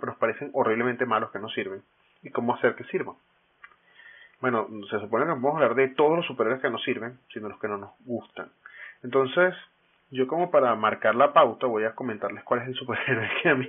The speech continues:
me, me parece que son horribles. Yo comenté ahorita de la Liga de la Justicia.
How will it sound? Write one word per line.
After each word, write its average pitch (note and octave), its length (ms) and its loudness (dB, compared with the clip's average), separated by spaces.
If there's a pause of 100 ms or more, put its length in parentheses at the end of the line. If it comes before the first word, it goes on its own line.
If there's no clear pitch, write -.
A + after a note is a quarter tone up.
me, C3 360 2 (300)
me A#2+ 80 -6
parece A#2 380 4
que C3 100 0
son A2+ 160 -2
horribles. G#2 420 -2
Yo A2+ 100 0
comenté C#3+ 300 0
ahorita C#3+ 300 2
de C#3+ 100 6
la A#2+ 60 4
Liga G#2+ 200 -2
de C#3 60 2
la C3 60 -8
Justicia. - 540 -16